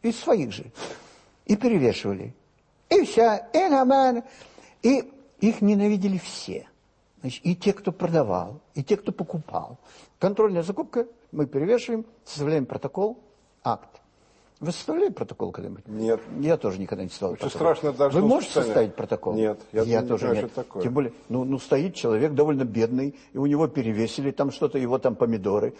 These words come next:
Speaker 1: и составили на него протокол. Ну, ну, ну, и чего?
Speaker 2: Я хочу спросить у вас, что такое для вас успех?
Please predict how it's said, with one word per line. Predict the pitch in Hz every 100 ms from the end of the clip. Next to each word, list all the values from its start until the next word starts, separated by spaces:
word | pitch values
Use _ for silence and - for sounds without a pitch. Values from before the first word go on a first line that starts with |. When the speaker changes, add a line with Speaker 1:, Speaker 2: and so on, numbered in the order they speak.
| - -
Speaker 1:
и |
составили | 123 139 - 156 151
на | 139
него | 135 131
протокол. | 123 - - 78 82 - - _ _
Ну, | - 143 139 - - _ _ -
ну, | 143 160 - - _ _ _
ну, | 160 214 208 - - - _ _ _ _ _ _
и | 131
чего? | - 131 123 147 - _ _ - - - - -
Speaker 2:
Я | -
хочу | 175 190 220
спросить | - 185 190 208 -
у |
вас, | 175 185
что | - 185
такое | 160 156 175
для | 139 131
вас | 147 143
успех? | 139 - 113 90 -